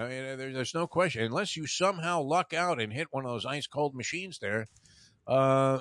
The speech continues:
or, or, you know, win money playing poker, I guess that's on you. I mean, it's on, on your own skills. You're not really playing against the house in that spot. But, um, yeah, I mean, y-, you have to expect that you're going into that kind of a casino situation. Y-, you are going to get just hammered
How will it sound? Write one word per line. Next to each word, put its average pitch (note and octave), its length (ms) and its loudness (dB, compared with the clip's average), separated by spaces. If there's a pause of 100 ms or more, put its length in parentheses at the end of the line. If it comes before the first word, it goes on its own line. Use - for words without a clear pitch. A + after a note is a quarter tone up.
or, C#3+ 200 4
or, C#3 120 4
you G3 80 0
know, C#3+ 140 2
win C3 240 2
money C3+ 200 0
playing B2+ 300 0
poker, - 400 2
I B2 80 0
guess B2+ 180 -6
that's B2 240 -4
on A2 220 0
you. D#3 240 -2
I B2+ 60 -4
mean, A2 160 -4 (180)
it's - 160 -12
on, G#2+ 160 -4
on G#2 180 -2
your G#2 160 0
own G#2 140 -2
skills. C3+ 580 -2 (380)
You're G#2 160 -6
not G#2+ 140 0
really G2+ 180 0
playing G2+ 300 -2
against F#2 300 -4
the D#2+ 80 -6
house F#2+ 320 -2
in F2+ 60 -18
that E2 160 -6
spot. A#2+ 360 -6 (460)
But, A2+ 240 0
um, A#2+ 380 6 (400)
yeah, C4 120 10
I G#3 100 6
mean, F3 160 0
y-, E3+ 60 -4
you F3+ 340 -4
have A3 200 2
to A#3 80 4
expect B3 380 -2
that D3 140 -4
you're C3 100 -2
going E3 280 2
into D#3+ 240 -2
that D#3+ 180 0
kind E3 180 -2
of E3 100 -2
a E3 60 0
casino F3 380 -2
situation. F3+ 640 -4
Y-, B2 280 -10
you C#3 260 4
are E3 180 6
going C#3 320 2
to C3 80 0
get A#2 180 0
just - 220 -8
hammered G2+ 580 0